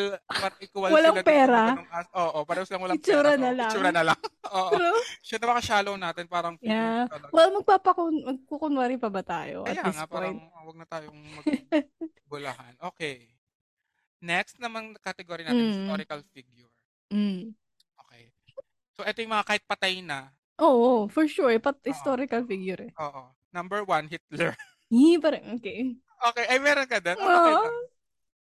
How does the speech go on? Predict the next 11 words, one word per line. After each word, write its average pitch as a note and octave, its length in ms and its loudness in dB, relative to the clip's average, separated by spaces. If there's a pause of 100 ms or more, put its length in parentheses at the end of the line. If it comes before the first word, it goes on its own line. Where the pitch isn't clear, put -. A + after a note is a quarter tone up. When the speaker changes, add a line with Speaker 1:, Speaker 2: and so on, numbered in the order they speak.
(260)
Speaker 1:
Number F#3+ 480 -6 (160)
two, D3 400 -14
Osama F#3 400 -2
Bin F3 240 -8
Laden. D#3 500 -2 (140)
Speaker 2:
<laughs> G4 1300 2 (1500)
Speaker 1:
Number F#3 400 -8
three, D#3+ 260 -12
si F3 140 -16
Jeffrey D#3+ 540 -10
Dahmer. C#3+ 580 -6